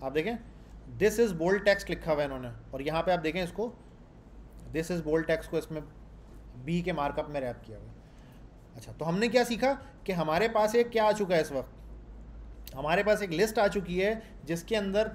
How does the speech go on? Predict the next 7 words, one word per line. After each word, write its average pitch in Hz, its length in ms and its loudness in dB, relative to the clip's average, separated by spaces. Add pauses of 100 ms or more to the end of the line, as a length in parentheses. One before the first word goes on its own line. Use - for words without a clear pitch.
तमाम 208 640 0
markups, 165 600 2 (480)
एचटीएमएल 233 600 0
के 226 80 2
अंदर 226 220 2
जितने 226 300 0
भी 247 100 0